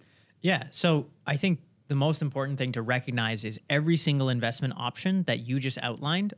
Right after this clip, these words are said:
are all publicly available investments. So when we're thinking about um, companies and sort of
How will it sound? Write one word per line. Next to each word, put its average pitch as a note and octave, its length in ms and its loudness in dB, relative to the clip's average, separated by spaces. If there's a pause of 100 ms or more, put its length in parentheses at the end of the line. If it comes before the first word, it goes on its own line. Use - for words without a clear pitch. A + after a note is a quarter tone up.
are C3 180 0
all D#3+ 480 4
publicly D3+ 800 -2
available A#2 560 0
investments. - 680 -12 (320)
So B2 260 0 (240)
when C3 140 -2
we're D3+ 100 2
thinking F#3 340 -2
about B2 460 2 (380)
um, A2+ 400 -2 (400)
companies C3+ 500 0
and A2+ 100 -6
sort A#2 180 -6
of G#2 180 -10